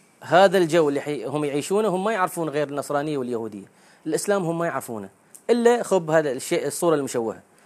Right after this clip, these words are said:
والهندوسية والبوذية هم بعد ما يعرفونها واجد، غير.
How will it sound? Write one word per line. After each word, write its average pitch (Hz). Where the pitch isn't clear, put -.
والهندوسية 214
والبوذية 202
هم 185
بعد 139
ما 139
يعرفونها 107
واجد، 101
غير. 151